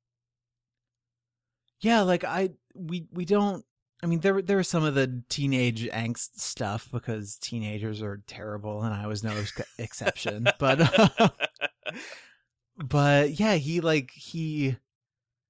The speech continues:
Speaker 1: has a lot to do with the way that I am. Like, like, just, okay, here's an example. Is, like, we, we never had a lot of money coming up.
Speaker 2: Yeah.
Speaker 1: And, um, my dad was in the Air Force for a while, and then he left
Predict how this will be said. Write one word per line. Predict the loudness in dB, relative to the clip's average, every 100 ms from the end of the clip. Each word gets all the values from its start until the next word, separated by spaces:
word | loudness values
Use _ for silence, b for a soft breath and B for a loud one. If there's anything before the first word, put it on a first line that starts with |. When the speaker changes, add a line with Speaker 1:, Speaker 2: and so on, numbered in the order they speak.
| _ _
Speaker 1:
has | -6 -2 -2 -2
a | -4
lot | -4 -2 -2 -4
to | -8 -8
do | -6 -6
with | -8
the | -10
way | -10 -10
that | -10 -12
I | -12 -12 -14 _
am. | -20 -18 -18 -20 -14
Like, | -6 -4 -6 -12 -6
like, | -4 -2
just, | -4 -2
okay, | -2 -2 -2
here's | 0 2
an | 0
example. | 0 -2 -2 -4
Is, | -4
like, | -2 -2
we, | -2 -2
we | -2 0
never | 2 4 4
had | 4 2 0 -2
a |
lot | -6 -8 -8
of |
money | -6 -6 -4 -6 -8 -12 _ _ _
coming | -14 -12 -12
up. | -14 -18 _ _ _
Speaker 2:
Yeah. | -6 -6 -8 _ _ -14
Speaker 1:
And, | -10 -8 -8
um, | -8 -8 -12 b b b b b -4
my | 0
dad | 2
was | 2 0
in | 0
the | 0
Air | -2
Force | 0 -2 -2
for | -2 -2
a | 0
while, | 0 0 -2
and | -4 -6
then | -6
he | -8 -8 -8 -8
left | -6 -6 -8 -10 -14